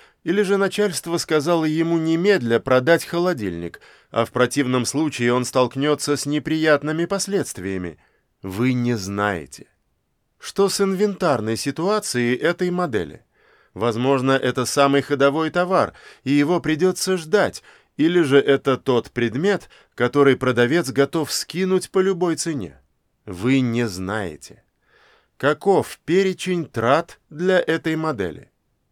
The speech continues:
Вы не знаете. Получает ли магазин выгоду от продажи этой модели, а если да, то какую? Вы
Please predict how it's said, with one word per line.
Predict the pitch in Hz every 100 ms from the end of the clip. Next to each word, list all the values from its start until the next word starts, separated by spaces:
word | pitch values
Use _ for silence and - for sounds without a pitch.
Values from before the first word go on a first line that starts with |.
| -
Вы | 90 101
не | 101 120
знаете. | 147 196 117 78 - - _ - - - _
Получает | 175 190 185 185 131 110
ли | 117
магазин | 131 131 143 147 185
выгоду | 185 214 123 117 117
от | 131 139
продажи | - 151 156 165 156
этой | 175 175 185 190
модели, | 202 180 120 95 90 - - -
а | - 113
если | 117 113 113 113
да, | 90 113 117 120 -
то | 143
какую? | 143 170 - 214 175 87 - _ _ _ _ _
Вы | 92 87 120 143 147